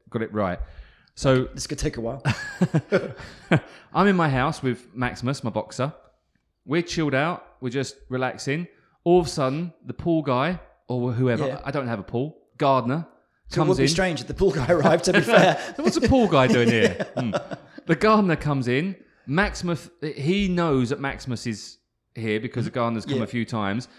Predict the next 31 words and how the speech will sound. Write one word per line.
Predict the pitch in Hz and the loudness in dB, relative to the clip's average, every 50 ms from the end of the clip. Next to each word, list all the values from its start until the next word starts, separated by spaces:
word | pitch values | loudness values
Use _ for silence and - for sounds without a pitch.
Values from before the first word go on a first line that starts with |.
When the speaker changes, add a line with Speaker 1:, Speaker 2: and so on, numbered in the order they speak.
| _ - - | _ -12 -4
Speaker 1:
And | 127 127 | -2 -2
as | 131 - | -2 -2
soon | - - - 220 214 | -4 -6 -2 0 0
as | 196 160 - | 0 0 0
he | 170 151 | -2 -4
steps | - - 151 - - - | -2 -4 -6 -8 -6 -6
foot, | - 135 127 - | -6 -6 -4 -2
Maximus | 143 175 - 143 - 147 127 | -4 -4 -4 -4 -6 -6 -4
can | - 135 123 | -2 -4 -4
sense | - - - 180 175 156 139 - | -4 -2 0 0 0 0 -2 -6
that | - 117 | -8 -4
he's | 120 120 110 | -4 -4 -4
coming | - - 113 104 104 123 170 185 - - - - - - - _ _ _ _ _ _ _ | -4 -4 -2 -2 -2 -2 -2 -4 -8 -12 -12 -12 -16 -18 -20 _ _ _ _ _ _ _
and | 131 131 - | -2 -2 -2
starts | - 156 139 127 - - | -2 -2 -2 -2 -4 -4
kicking | - 139 - - 117 104 | -8 -6 -4 -2 -2 -2
off. | 90 73 - - - - _ _ _ | -4 -4 -8 -16 -20 -20 _ _ _
Speaker 2:
He | 160 170 175 | -6 -6 -6
would | 170 165 | -6 -6
sense | - - 214 202 185 147 - | -6 -4 -6 -6 -6 -8 -10
that | 165 - | -10 -10
someone | - - - 175 156 143 131 120 | -10 -6 -6 -6 -6 -6 -8 -8
is | 117 - | -10 -12
coming. | - 113 113 117 120 | -12 -14 -14 -12 -12
He | 139 | -8
might | 143 135 135 | -6 -6 -6
not | 127 131 135 | -6 -8 -10
sense | - 143 127 113 - | -8 -8 -8 -8 -10
that, | - - | -8 -6
"Oh, | 160 147 131 | -6 -6 -6
it's | 123 107 - | -8 -10 -14